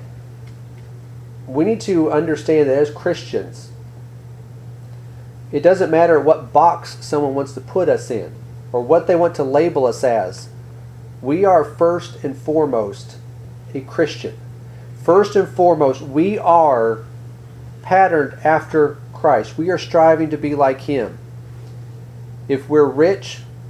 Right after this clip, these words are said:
then the primary thing is that we are to be a Christian. And that should be what people notice first about us. If we're poor, well, we have to deal with the challenges that come with that, but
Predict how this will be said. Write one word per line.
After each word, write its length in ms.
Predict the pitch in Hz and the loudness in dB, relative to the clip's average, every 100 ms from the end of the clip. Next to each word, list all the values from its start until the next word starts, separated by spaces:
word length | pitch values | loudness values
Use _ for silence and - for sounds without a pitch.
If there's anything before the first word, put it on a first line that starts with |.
| - - - - - - - - - - - - - | -18 -18 -18 -18 -18 -18 -18 -18 -18 -18 -18 -18 -2
then 400 | 139 143 135 135 - - - - - | 2 2 0 -4 -10 -18 -18 -18 -8
the 120 | - 127 | -6 -6
primary 580 | - 151 165 190 160 | -2 2 2 4 0
thing 280 | 131 151 143 | 2 0 2
is 140 | 131 120 | -2 0
that 180 | 120 | 0
we 140 | 123 156 | 0 0
are 100 | 151 | 0
to 60 | |
be 180 | 131 135 | 0 -4
a 60 | 131 | -6
Christian. 540 | - 165 - - 90 - - - - - | -2 -4 -4 -8 -10 -12 -18 -18 -18 -8
And 140 | 127 127 | -4 0
that 200 | 165 - | 0 0
should 140 | 165 | -2
be 100 | 156 | 0
what 140 | 147 | 0
people 260 | - 147 147 | -2 -4 -2
notice 360 | 135 127 123 - - - | 0 -2 -4 -8 -18 -2
first 320 | 175 165 - | -2 -2 -4
about 240 | 127 120 | 2 2
us. 140 | - 127 | 2 0
If 180 | 143 | 2
we're 120 | 151 135 | 2 0
poor, 560 | - 175 185 214 226 - - - - - - - - - - | 2 2 4 2 0 -6 -16 -18 -18 -18 -18 -18 -18 -18 -10
well, 120 | 120 | -6
we 240 | 127 147 | -2 0
have 360 | 160 160 143 143 | 0 0 0 0
to 80 | 147 | -2
deal 260 | 139 165 | 2 2
with 300 | 156 156 - | 6 4 4
the 220 | - 143 120 | -4 -4 -4
challenges 540 | - 165 165 170 160 | 0 2 4 2 -2
that 120 | 156 | -4
come 160 | - 165 | 0 0
with 160 | 165 151 | 0 0
that, 260 | 170 185 | 0 0
but 140 | 165 | -2